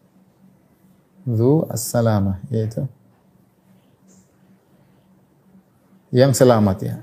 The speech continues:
Dzu as-salamah. Nah, makhluk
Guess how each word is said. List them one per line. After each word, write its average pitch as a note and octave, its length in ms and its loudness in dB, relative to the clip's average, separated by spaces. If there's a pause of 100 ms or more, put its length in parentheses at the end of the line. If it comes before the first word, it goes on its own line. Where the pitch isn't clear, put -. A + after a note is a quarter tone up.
Dzu A#2 320 2
as-salamah. G#2+ 480 0 (640)
Nah, - 400 -2 (640)
makhluk A3+ 480 4